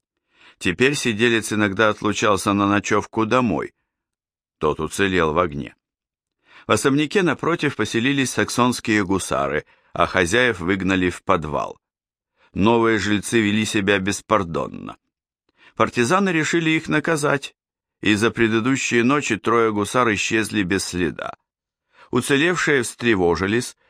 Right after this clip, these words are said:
и ходили теперь только с оружием, большими группами.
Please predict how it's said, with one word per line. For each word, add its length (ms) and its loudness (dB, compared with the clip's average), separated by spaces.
и 120 -2
ходили 440 0
теперь 360 0
только 400 0
с 100 -6
оружием, 640 0
большими 500 0
группами. 680 -6